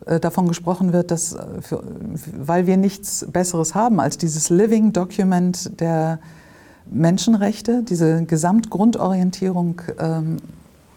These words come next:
weltweit, an denen ist das ein wichtiges, äh, ein wichtiger Baustein. Ja, dann,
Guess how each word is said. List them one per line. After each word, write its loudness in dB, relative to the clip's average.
weltweit, -2
an -2
denen 2
ist -2
das 0
ein 2
wichtiges, -2
äh, -4
ein 0
wichtiger -2
Baustein. -2
Ja, 0
dann, 2